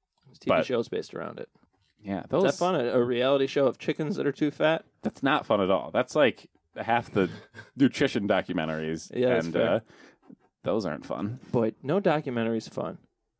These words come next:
Speaker 2: Uh,
Speaker 1: It always motivates me or, like, fires me up,
Speaker 2: I like
Speaker 1: you
Speaker 2: a
Speaker 1: know?
Speaker 2: documentary about a con man.
Speaker 1: Oh, I love a con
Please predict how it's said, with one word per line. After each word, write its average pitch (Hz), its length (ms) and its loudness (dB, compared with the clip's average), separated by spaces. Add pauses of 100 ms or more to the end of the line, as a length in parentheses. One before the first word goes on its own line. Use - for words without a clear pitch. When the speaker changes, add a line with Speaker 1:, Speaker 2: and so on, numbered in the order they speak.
(280)
Speaker 2:
Uh, 226 280 -2
Speaker 1:
It - 60 2
always 190 200 4
motivates 139 500 2
me 120 300 0
or, 120 160 2
like, 113 200 2
fires 143 360 2
me 131 140 -2
up, 120 200 2 (360)
Speaker 2:
I 107 100 -4
like 156 80 4
Speaker 1:
you 120 60 0
Speaker 2:
a - 40 0
Speaker 1:
know? 120 60 4
Speaker 2:
documentary 110 300 2
about 95 140 2
a - 40 -6
con 92 320 -2
man. - 320 -14 (600)
Speaker 1:
Oh, - 560 -18
I - 160 -20
love - 140 -20
a - 60 -20
con - 180 -20